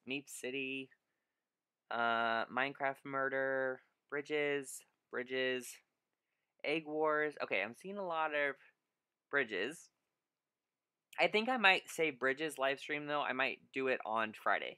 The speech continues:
for Bridges Friday. So, I'm seeing a lot of Meep City. Uh, Twisted Murder, Minecraft Murder, Bridges, again. I'm seeing lots of murder. You guys always wanna see murder.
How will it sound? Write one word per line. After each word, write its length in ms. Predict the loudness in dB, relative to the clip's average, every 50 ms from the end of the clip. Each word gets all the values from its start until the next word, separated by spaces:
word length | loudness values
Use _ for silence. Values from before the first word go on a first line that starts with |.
| _ _ _
for 160 | -4 -4 0
Bridges 320 | 0 -2 -2 -4 -14 -10 -4
Friday. 380 | -2 -2 0 0 -2 -6 -8 -14 -18 -20 -20 _ _ _ -20 -20 -20 -20 -20 -20 -20 -18 -18 -18 _ -18 -18 -4
So, 520 | -2 0 2 2 0 0 -2 -2 -4 -6 -8 _ -14
I'm 80 | -12 -10
seeing 160 | -6 -4 -4
a 80 | -2
lot 180 | 0 0 0 0
of 60 | 0
Meep 240 | -2 -6 -8 -8 -10
City. 480 | -6 -4 -2 -2 -2 -2 -4 -6 -8 _ _ _ _ _ _ _ _ _ _ _ _ _ -4 -2
Uh, 300 | 0 2 4 2 2 2 -2
Twisted 380 | -4 -4 -4 -4 -4 -6 -8 -8
Murder, 840 | -6 -4 -2 0 0 0 2 2 2 2 2 2 2 2 0 -2 -6 _ -8
Minecraft 440 | -6 -6 -6 -4 -2 -2 -2 -2 -4
Murder, 580 | -4 -2 -2 0 2 2 2 2 2 0 -2 -4 _ _ -4
Bridges, 640 | -2 -2 -2 -2 -2 -2 -2 -2 -4 -8 -14 -20 _ _ _ _ _ _ _ -14
again. 520 | -6 0 2 2 2 2 2 0 -2 -6 -10 _ _ _ _ _ _ _ _ -18
I'm 60 | -6
seeing 180 | -4 -2 2
lots 260 | 6 6 6 6 4 -2
of 100 | -6 0
murder. 360 | 2 4 4 6 4 4 2
You 100 | 4 6
guys 140 | 4 4 4 6
always 260 | 6 8 8 6 6
wanna 160 | 4 2 2 2
see 200 | 0 0 -2 0
murder. 500 | 2 4 4 4 4 2 0 0 -4